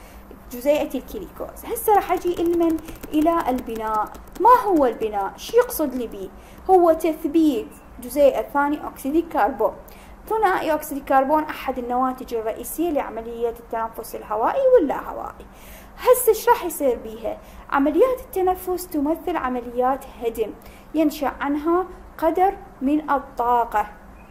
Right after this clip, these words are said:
الكيميائية اللي تخزن بشكل اي تي بي، والطاقة اللي تكون بشكل اي تي بي ممكن انه استخدمها في الكثير من العمليات الهامة اللي الكائن يحتاجها، مثل حركة الاضلاع،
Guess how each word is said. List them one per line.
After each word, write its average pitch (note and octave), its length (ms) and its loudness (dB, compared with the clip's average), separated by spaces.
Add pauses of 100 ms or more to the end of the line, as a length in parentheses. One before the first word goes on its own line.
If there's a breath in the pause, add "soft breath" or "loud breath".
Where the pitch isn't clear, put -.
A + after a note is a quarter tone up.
(2250)
الكيميائية C4 760 -2
اللي D4 160 0
تخزن D#4 420 -2
بشكل C4 420 -8
اي B3 160 -4
تي A3+ 240 -14
بي، B3+ 200 -2 (600 loud breath)
والطاقة F#4+ 480 4
اللي D4+ 120 0
تكون C#4 380 -2
بشكل B3+ 420 -10
اي C4+ 160 -4
تي C4 200 -6
بي C#4 160 2
ممكن F#4+ 360 -2
انه C4 280 -2
استخدمها C#4 520 -6
في C4+ 120 -10
الكثير C4 400 -6
من A#3+ 220 -10
العمليات A3+ 680 -4 (480 loud breath)
الهامة B3 720 0 (280 loud breath)
اللي D4+ 600 -2
الكائن D#4 520 2
يحتاجها، C#4+ 600 2
مثل A3 220 -2
حركة A#3+ 520 0
الاضلاع، F4+ 840 6